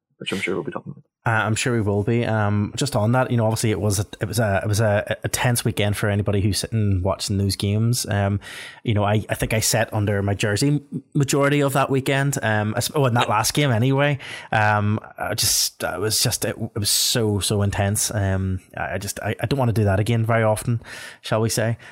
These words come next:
Speaker 2: Uh, but it was our Pride weekend for a number of the teams across the U K. Um, a lot of the teams,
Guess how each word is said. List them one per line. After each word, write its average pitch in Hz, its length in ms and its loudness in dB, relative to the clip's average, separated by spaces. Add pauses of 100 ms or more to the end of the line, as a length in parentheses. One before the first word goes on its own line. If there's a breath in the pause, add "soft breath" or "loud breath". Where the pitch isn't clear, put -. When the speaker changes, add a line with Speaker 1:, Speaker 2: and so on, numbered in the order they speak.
(120 loud breath)
Speaker 2:
Uh, 117 140 4
but 143 160 2
it 175 60 2
was 175 200 4
our 165 100 6
Pride 151 240 4
weekend 226 360 0
for 117 400 2
a 117 100 2
number 110 240 2
of 110 80 -2
the 127 80 -4
teams 123 320 2
across 113 360 0
the 113 80 2
U 107 120 4
K. 131 360 2
Um, 107 260 2
a 110 40 2
lot 107 140 4
of 110 40 2
the 107 120 -2
teams, 107 400 0